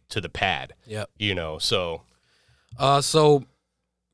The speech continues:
Speaker 2: that was, that was a, a, a major smash from an album that, I mean, it, it, like, like we mentioned, it, it totally put Kendrick on this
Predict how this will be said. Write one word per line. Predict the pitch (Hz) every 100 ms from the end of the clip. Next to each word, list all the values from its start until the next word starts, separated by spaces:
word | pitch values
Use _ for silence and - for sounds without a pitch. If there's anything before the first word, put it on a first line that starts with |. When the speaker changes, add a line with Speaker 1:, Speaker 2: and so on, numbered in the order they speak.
| _ _ _ 156
Speaker 2:
that | 175 165
was, | 147 143 127 120 -
that | 143 170
was | 165 156 139
a, | 139
a, | 131 120 117 113 110 107 107
a | 113
major | 120 151 143 139
smash | 131 139 131 123 120
from | 135 117
an | 110
album | 123 127 120 117
that, | 110 101 98 _ _ _ _ _ _ _ _ _ -
I | 139
mean, | 139 131 120
it, | 131
it, | 120 113
like, | 135 127 -
like | 127 123 104
we | 104
mentioned, | 110 123 110 101 113
it, | 113
it | 117 107 - _ _ -
totally | 180 170 147 139
put | 139 117
Kendrick | 143 135 123 117
on | 120 113
this | 113 110